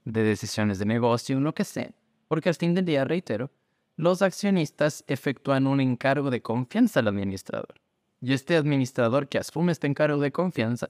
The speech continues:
debe rendir cuentas de su gestión. Entonces, esta podría ser una alternativa, por ejemplo, para promover la rendición de cuentas.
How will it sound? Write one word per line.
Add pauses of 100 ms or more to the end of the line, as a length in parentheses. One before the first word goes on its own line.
(280)
debe
rendir
cuentas
de
su
gestión. (480)
Entonces,
esta
podría
ser
una
alternativa,
por
ejemplo,
para
promover
la
rendición
de
cuentas.